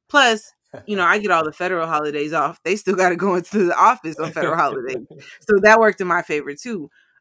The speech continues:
Speaker 1: Um, it's, if you're interested in working somewhere and they are a company or organization that contracts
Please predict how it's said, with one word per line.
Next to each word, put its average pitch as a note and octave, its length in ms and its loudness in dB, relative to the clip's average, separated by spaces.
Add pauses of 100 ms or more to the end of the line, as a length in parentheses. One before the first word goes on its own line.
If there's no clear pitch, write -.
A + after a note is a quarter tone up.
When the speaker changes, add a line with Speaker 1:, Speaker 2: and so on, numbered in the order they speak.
Speaker 1:
Um, E3 440 0 (220)
it's, G#3+ 240 -2 (280)
if G3+ 160 2
you're B3+ 140 -4
interested A#3 560 -6
in G3 140 -6
working G3 380 -4
somewhere D#3 720 -8 (160)
and D#3+ 680 -8
they F3+ 460 -2
are E3 480 0 (140)
a D#3+ 140 -8
company G3 460 -8
or E3 160 -4
organization E3+ 680 -6
that C#3+ 180 -8
contracts E3 640 -6